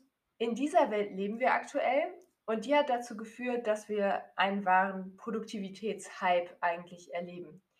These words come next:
Produktivität wird immer richt-, wichtiger, wir wollen uns immer wei-, weiter verbessern, Effizienz steht ganz vorne.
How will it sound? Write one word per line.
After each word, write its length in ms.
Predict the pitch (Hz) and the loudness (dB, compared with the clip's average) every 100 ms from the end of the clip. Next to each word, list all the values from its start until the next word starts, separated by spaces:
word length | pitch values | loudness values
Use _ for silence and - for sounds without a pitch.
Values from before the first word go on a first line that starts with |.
| _ _ _ _ | _ _ _ _
Produktivität 800 | - 233 - 226 220 208 233 220 | -8 -6 -6 -8 -8 -6 -6 -6
wird 160 | 196 | -8
immer 240 | - 196 190 | -6 -6 -6
richt-, 260 | 240 247 _ | -6 -10 _
wichtiger, 760 | 202 233 - 226 214 214 214 | -8 -8 -8 0 4 6 4
wir 160 | 190 190 | 2 -2
wollen 220 | 196 202 | 0 0
uns 160 | 202 202 | -2 -6
immer 260 | 202 202 | -6 -4
wei-, 300 | 196 - 196 | -2 -2 -2
weiter 340 | 196 196 196 214 | 0 0 0 -2
verbessern, 720 | 208 196 208 240 208 202 202 | -4 0 0 0 -2 -2 -2
Effizienz 640 | 196 196 202 - 202 208 | -6 -8 -12 -4 -4 -4
steht 280 | - 208 202 | -6 -8 -4
ganz 260 | 202 202 202 | -4 -4 -6
vorne. 500 | - 214 214 214 | 2 2 2 -2